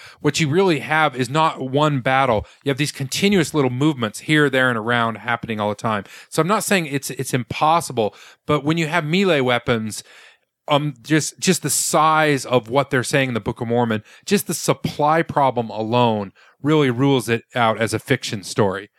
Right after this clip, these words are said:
Um, but other, other elements, like when the two kings come face to face across a river, and, you know, they talk about, like, surrounding all the enemy troops with the, the, the one tro-, it would take, like, s-, like, three hours to do that, you know,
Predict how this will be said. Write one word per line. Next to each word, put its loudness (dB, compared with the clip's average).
Um, -2
but -2
other, 0
other 2
elements, 0
like -2
when 0
the 0
two 0
kings 0
come -2
face 0
to -6
face 0
across 0
a 0
river, 2
and, -2
you -4
know, 2
they -4
talk -2
about, -2
like, -2
surrounding -2
all 2
the -2
enemy 0
troops -4
with -4
the, -2
the, 0
the -2
one 2
tro-, -8
it 2
would 0
take, 0
like, 0
s-, -6
like, -2
three 2
hours 2
to -6
do 0
that, -4
you -2
know, 0